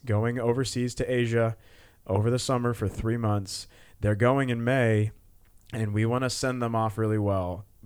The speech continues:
by doing, by going to this lunch primarily. Like, if you wanna know, how can I, this is, this is the big mission opportunity we have right now as a church to rally around. This is the only thing we've got going. So if you can, if you can come, this would be so helpful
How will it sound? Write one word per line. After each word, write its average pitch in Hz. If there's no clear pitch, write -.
by 101
doing, 110
by 107
going 117
to 120
this 110
lunch 104
primarily. 95
Like, 95
if 104
you 139
wanna 151
know, 113
how 135
can 139
I, 113
this 147
is, 147
this 160
is 143
the 123
big 123
mission 120
opportunity 104
we 101
have 95
right 107
now 101
as 92
a 98
church -
to -
rally 87
around. 78
This 104
is 101
the 107
only 104
thing 104
we've 101
got 90
going. 78
So 90
if 117
you 143
can, 117
if 110
you 127
can 147
come, 101
this 107
would 101
be 95
so 104
helpful 92